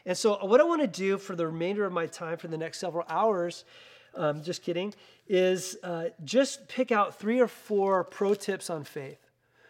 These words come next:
Now, when I say pro tips, it's not because I think I'm a pro at it. I'm not. Um, but I, what I mean is some, some, just some real practical handles that show up in the text, but I think bear out in, in many other places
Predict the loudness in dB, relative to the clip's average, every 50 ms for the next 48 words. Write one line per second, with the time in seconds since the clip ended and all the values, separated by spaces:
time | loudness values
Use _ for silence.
0 | -20 _ _ _ _ _ _ 6 8 10 12 10 10 8 6 0 2 6 8 8
1 | 8 10 8 6 6 4 2 -4 -4 0 0 2 2 4 4 4 4 4 2 2
2 | 2 2 0 0 0 -2 -4 -2 2 6 6 6 6 6 4 2 -2 -4 -6 _
3 | _ _ _ -2 0 2 2 2 4 6 6 6 6 2 -2 -8 -14 _ _ _
4 | -20 -20 -20 -20 -20 _ _ _ _ -2 0 2 2 0 -2 -6 -6 -2 0 0
5 | 0 0 -4 -16 -20 -20 -20 _ _ _ _ -14 -12 -6 -2 0 2 2 4 4
6 | 4 6 6 4 4 2 -2 -6 -10 -10 -10 -8 -6 -6 -4 -2 -2 -2 -2 -2
7 | -4 -4 -4 -4 -4 0 4 6 6 4 4 0 -8 -10 -8 -8 -8 -6 -4 -6
8 | -4 -2 -2 -2 -2 -2 -4 -6 -10 -8 -4 -2 -2 -2 -2 -2 -4 -4 -6 -8
9 | -12 -20 -20 -20 -20 _ _ _ _ 2 4 4 4 4 0 -6 -12 -8 -4 -2
10 | 2 6 8 10 10 10 8 6 4 2 2 2 0 0 -2 -2 -2 -2 -4 -6
11 | -6 -4 -2 0 0 0 -2 -2 -2 -2 -2 0 2 4 4 4 4 2 -2 -8
12 | -8 -10 -10 _ -10 -8 -6 -4 -2 -2 0 0 0 0 0 -2 -4 -6 -8 -10
13 | -8 -8 -10 -12 -12 -14